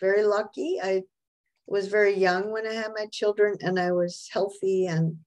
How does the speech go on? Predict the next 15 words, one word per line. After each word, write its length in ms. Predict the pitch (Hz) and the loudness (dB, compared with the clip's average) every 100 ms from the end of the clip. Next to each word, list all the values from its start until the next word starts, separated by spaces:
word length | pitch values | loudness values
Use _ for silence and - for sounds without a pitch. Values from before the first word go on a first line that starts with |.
| - _ - _ - _ | -20 _ -20 _ -20 _
didn't 220 | - 208 220 | -4 0 2
have 200 | 214 - | 0 0
problems, 720 | 190 180 175 175 165 160 - | -2 0 0 -2 -4 -10 -4
but, 220 | 165 143 _ - | -2 -2 _ -4
um, 500 | 160 156 147 151 160 _ _ _ _ _ _ - | 0 0 0 -8 -10 _ _ _ _ _ _ -2
that's, 680 | 196 208 - - - - - _ _ - _ _ _ | 2 2 0 -12 -12 -16 -20 _ _ -20 _ _ _
that's 320 | 214 220 214 - | 4 4 2 -2
unjust 1000 | 220 233 247 226 226 220 214 - - - _ 294 - | 2 4 2 2 4 4 2 -10 -18 -20 _ -16 -8
not 480 | 202 208 202 196 - - | 0 2 2 0 -6 -18
suffering, 760 | - 147 160 143 120 151 160 - - | -2 -2 0 -4 -6 -4 -6 -8 -4
<laughs> 1120 | 254 - 330 330 330 320 _ - - _ _ 208 | -4 4 4 6 2 2 _ -20 -20 _ _ 2
right? 360 | 202 208 220 220 _ _ _ _ _ _ _ _ - | 6 6 4 -2 _ _ _ _ _ _ _ _ -2
Unjust 600 | 202 208 214 214 214 - | -2 2 4 4 2 -2
advantages. 1080 | 190 170 190 185 170 160 151 143 160 - - | -2 2 0 0 -2 -4 -6 -8 -10 -14 -2
Um, 480 | 165 160 156 156 | 2 4 4 0